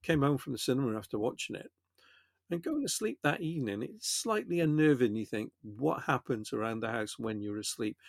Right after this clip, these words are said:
'Cause all those little things, like the, you know, the blanket slowly being pulled off her, or doors creaking open slightly.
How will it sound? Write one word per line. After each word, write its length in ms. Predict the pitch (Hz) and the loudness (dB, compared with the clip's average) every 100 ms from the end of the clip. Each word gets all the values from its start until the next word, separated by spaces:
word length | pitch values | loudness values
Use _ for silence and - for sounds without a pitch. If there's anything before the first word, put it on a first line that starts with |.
| - | -18
'Cause 120 | - | 0
all 160 | 165 226 | 4 6
those 200 | 226 185 | 6 6
little 540 | 170 160 165 156 180 | 4 8 8 8 6
things, 680 | 147 117 98 - - - - _ - _ | 4 -2 -4 -8 -14 -14 -14 _ -20 _
like 180 | 120 - _ _ _ _ _ | -6 -6 _ _ _ _ _
the, 240 | 120 117 - _ _ _ - | 2 2 -2 _ _ _ -4
you 180 | 226 110 | 2 4
know, 80 | 98 | 4
the 200 | 110 98 - | 2 2 0
blanket 640 | 117 123 131 - - - - - - _ _ | 4 4 2 0 -4 -4 -8 -20 -20 _ _
slowly 840 | - - - - 131 120 120 120 104 | 0 4 4 8 10 10 8 6 2
being 260 | 107 104 | -2 -2
pulled 300 | - 107 110 | -2 0 0
off 200 | - - | -4 -4
her, 180 | - - - - - | -8 -8 -16 -20 -6
or 180 | - 117 | 2 4
doors 800 | 98 - 131 113 110 107 98 - - | 6 10 10 10 6 6 6 2 -6
creaking 720 | - - 127 123 127 - 123 110 | -8 -6 0 2 2 2 0 2
open 380 | 107 - 104 | 2 0 -6
slightly. 540 | 101 - 120 - 90 | -6 -4 -2 -2 -4